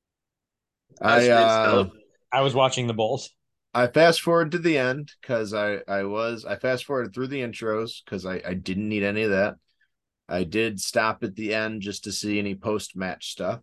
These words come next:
Speaker 1: 'cause, you know, I am interested in the story. Uh, not hating on the whole thing. I just didn't need to see that match. Uh, you knew it was gonna be, and I'm assuming it was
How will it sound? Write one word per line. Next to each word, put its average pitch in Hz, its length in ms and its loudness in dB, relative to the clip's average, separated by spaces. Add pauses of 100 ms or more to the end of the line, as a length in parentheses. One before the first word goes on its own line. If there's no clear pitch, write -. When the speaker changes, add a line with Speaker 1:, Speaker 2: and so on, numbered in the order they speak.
(140)
Speaker 1:
'cause, 104 420 -8
you - 120 -8
know, 131 160 0
I 131 140 2
am 143 160 0
interested 113 640 -4
in 101 140 -4
the 95 80 -6
story. 98 540 -8 (920)
Uh, 69 840 -10
not 92 300 -6
hating 101 280 -6
on 92 180 -8
the 82 80 -12
whole 98 260 -8
thing. 95 340 -10 (800)
I 92 120 -4
just 90 200 -10 (260)
didn't 90 260 -8
need 85 200 -10
to 85 60 -10
see 98 200 -6
that 87 240 -6
match. 87 560 -8 (1800)
Uh, 87 260 -2
you 110 180 0
knew 110 180 4
it 90 60 2
was 95 120 -2
gonna 95 200 -4
be, 95 360 -2 (220)
and 87 360 -10
I'm 95 160 -2
assuming 98 420 -2
it 92 120 -8
was 90 640 -8